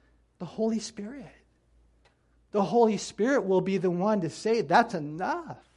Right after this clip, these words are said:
That's enough luxury." I can't tell you. Your friend can't tell you. I think God is the one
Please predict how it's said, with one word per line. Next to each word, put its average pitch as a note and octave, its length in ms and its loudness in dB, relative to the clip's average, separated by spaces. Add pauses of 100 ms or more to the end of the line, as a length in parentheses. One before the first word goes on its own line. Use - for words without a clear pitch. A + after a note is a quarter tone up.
(920)
That's B3 180 0
enough B3+ 560 4
luxury." F3 1080 2 (440)
I F#3 140 2
can't A#3 360 -2
tell A#3+ 220 4
you. B3+ 260 -4 (500)
Your D3+ 140 -4
friend G3+ 340 2
can't G#3 300 0
tell G3 240 0
you. G#3 180 0
I F3+ 80 4
think F#3+ 280 -4
God F3 260 2
is G#3+ 140 -6
the F#3 60 -4
one E3 300 -4